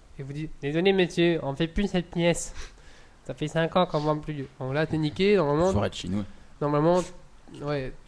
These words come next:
Speaker 1: ta, ta machine, tu la jettes.
Speaker 2: Bah
Speaker 1: Mais
Speaker 2: ouais.
Speaker 1: là, il y aura, ils vont dire : « Mais non, monsieur, euh, vous avez une imprimante trois D » Tu dis : « Oh, bah oui. On va vous envoyer le plan et vous pourrez l'imprimer chez vous. » Et hop,
Speaker 2: Ah ouais,
Speaker 1: ça
Speaker 2: donc
Speaker 1: va vous reconstituer la pièce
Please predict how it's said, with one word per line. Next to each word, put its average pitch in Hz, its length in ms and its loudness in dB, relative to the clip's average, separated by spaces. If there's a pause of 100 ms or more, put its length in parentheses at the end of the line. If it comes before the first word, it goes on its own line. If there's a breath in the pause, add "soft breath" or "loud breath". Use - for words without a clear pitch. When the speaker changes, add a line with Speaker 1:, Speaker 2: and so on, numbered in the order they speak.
Speaker 1:
ta, 127 240 -8
ta 131 120 -12
machine, 165 280 -4
tu 160 80 -4
la 147 100 0
jettes. 143 340 -4 (140)
Speaker 2:
Bah 98 140 -10
Speaker 1:
Mais 135 60 0
Speaker 2:
ouais. 131 60 -2
Speaker 1:
là, 196 360 2 (800 loud breath)
il 185 240 -4
y 160 80 4
aura, 151 360 2
ils 165 80 -2
vont 147 120 -2
dire : « 175 180 0
Mais 180 120 6
non, 220 140 8
monsieur, 180 440 2
euh, 143 60 -2
vous 151 100 0
avez 180 140 4
une 208 60 6
imprimante 196 300 0
trois - 160 -4
D » 233 160 2
Tu 180 100 -2
dis : « 147 80 0
Oh, 139 140 -2 (160)
bah 147 120 4
oui. 214 200 4 (680 loud breath)
On 165 80 2
va 240 100 8
vous 233 120 6
envoyer 220 240 8
le 190 60 4
plan 240 420 6
et 156 80 2
vous 160 120 0
pourrez 165 180 -2
l'imprimer 185 320 4
chez 208 160 2
vous. » 202 200 2 (200)
Et 160 40 0
hop, 208 140 2
Speaker 2:
Ah 151 80 -4
ouais, 208 60 -4
Speaker 1:
ça 196 100 -4
Speaker 2:
donc 160 100 4
Speaker 1:
va 160 80 4
vous 160 120 0
reconstituer 226 540 -2
la 151 80 0
pièce - 420 0